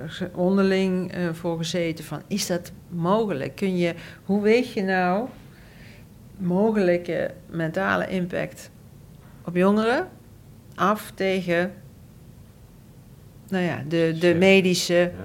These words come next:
Speaker 2: Ja.
Speaker 1: eh, de andere medische impact? Hoe doe
Speaker 2: En
Speaker 1: je
Speaker 2: dan heb je
Speaker 1: dat?
Speaker 2: nog een derde component, de economie,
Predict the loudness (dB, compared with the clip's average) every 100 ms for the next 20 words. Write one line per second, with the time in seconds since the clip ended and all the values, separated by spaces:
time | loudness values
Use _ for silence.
0 | -12 -14 -20 -20 -20 -20 -20 -18 -2 0
1 | 2 2 2 6 6 8 6 6 4 2
2 | -2 -6 -8 -8 -8 -8 -10 -14 -8 -4
3 | -2 -2 -2 -2 0 0 6 6 6 2
4 | 4 2 4 4 2 4 4 4 2